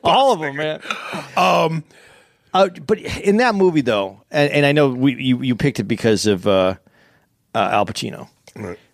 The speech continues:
Speaker 1: <clears throat> Dude, that character to me, when you first see the devil character right
Speaker 2: Right.
Speaker 1: there,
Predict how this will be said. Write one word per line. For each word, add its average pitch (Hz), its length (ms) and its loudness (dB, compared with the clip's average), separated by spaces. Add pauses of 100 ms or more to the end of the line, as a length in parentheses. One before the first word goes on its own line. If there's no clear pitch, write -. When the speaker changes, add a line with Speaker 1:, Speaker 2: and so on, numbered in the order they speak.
Speaker 1:
<clears throat> - 640 -6
Dude, 214 360 0
that 180 220 -2
character 180 500 0
to 120 140 -6
me, 131 220 2
when 113 140 -2
you 143 100 2
first 156 300 0
see 165 80 2
the 151 120 0
devil 151 320 2
character 156 420 0
right 165 140 0
Speaker 2:
Right. 185 60 -2
Speaker 1:
there, 180 240 0